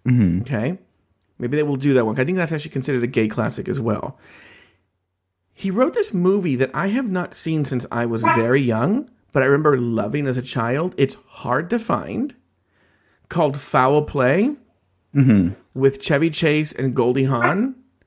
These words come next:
Speaker 2: and, like, a mistaken identity, detective thing.
Speaker 1: Okay.
Speaker 2: Okay, guys, we're back.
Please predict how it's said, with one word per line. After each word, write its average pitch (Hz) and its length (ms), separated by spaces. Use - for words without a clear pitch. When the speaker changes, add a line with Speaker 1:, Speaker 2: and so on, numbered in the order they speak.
Speaker 2:
and, 127 200
like, 123 140
a 123 40
mistaken 113 440
identity, 208 640
detective 175 520
thing. 170 540
Speaker 1:
Okay. 110 120
Speaker 2:
Okay, 160 260
guys, 147 320
we're 208 160
back. 156 420